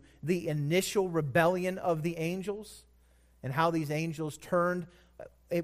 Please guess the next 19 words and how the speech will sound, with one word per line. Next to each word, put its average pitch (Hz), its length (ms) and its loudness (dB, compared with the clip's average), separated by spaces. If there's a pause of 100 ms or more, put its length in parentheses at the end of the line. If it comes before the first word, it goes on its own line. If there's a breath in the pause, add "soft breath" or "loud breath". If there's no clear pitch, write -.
with 151 180 2
Satan 196 420 4
as 156 200 2
their 135 160 0
leader, 196 460 0 (120)
seeking, 202 640 -2
Satan 196 420 2
seeking 185 380 -2
to 160 100 -6
take 196 440 2
the 185 80 0
place 180 340 2
of 156 140 -6
God, 170 340 2 (300 soft breath)
being 139 220 -2
cast 196 440 4
out 185 140 4
of 160 100 2
heaven 185 380 0